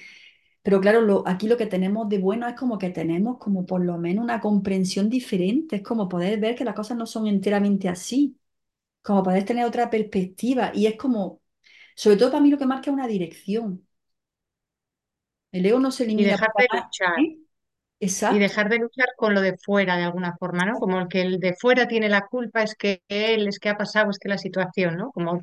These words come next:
Speaker 2: tomar un poco tú las riendas de,
Speaker 1: Mm.
Speaker 2: "Me pillo aquí, esto me vuelve a ocurrir, esta
Speaker 1: Sí.
Speaker 2: es mi tendencia, pero lo veo", ¿no?
Speaker 1: Sí, y dejar de luchar también con lo de dentro. Es como que si tengo miedo, bienvenido el miedo. Es como que yo puedo sentirlo.
Speaker 2: Mm.
Speaker 1: Si me quiero,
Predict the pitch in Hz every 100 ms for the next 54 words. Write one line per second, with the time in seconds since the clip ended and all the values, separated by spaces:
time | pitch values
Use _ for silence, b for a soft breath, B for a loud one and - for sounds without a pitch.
0 | - 185 190 214 220 226 226 202 180 185
1 | 202 208 240 220 175 170 165 165 _ 196
2 | 190 190 202 _ _ _ _ _ 196 202
3 | 196 226 220 208 233 240 269 190 190 -
4 | 190 185 196 190 190 196 208 233 262 -
5 | - 196 - 202 190 190 202 190 196 226
6 | 226 269 262 214 175 175 165 185 151 151
7 | 156 233 - _ - 208 190 185 202 190
8 | 208 220 240 247 240 240 233 226 202 185
9 | 214 302 220 - 180 - 190 214 190 185
10 | 196 190 214 226 233 254 277 285 226 196
11 | 190 185 180 180 214 302 233 196 190 190
12 | 185 185 185 190 190 196 247 233 - 180
13 | 180 196 202